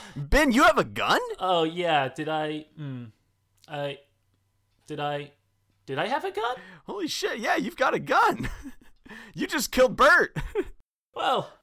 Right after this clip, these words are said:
Speaker 2: I see, you know, it's object permanence, you guys. I mean, it must have been in my pocket or something. God knows how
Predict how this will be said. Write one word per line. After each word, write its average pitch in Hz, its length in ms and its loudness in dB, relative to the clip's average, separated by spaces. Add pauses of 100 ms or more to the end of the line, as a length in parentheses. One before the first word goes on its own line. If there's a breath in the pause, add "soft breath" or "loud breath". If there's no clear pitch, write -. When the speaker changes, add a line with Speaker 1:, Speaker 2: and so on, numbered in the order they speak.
(680 soft breath)
Speaker 2:
I 214 100 2
see, 262 220 -2
you 247 80 -2
know, 262 120 6
it's 247 120 2
object 233 420 0
permanence, 196 420 -6
you 151 100 -8
guys. 160 280 0
I 180 60 -4
mean, 170 180 -6
it 170 80 -10
must 190 180 -4
have 160 80 -14
been 160 120 -6
in 160 60 -8
my 151 120 -6
pocket 175 420 -4
or 131 80 -4
something. 151 420 -6
God 180 220 -2
knows 185 220 -2
how - 180 -2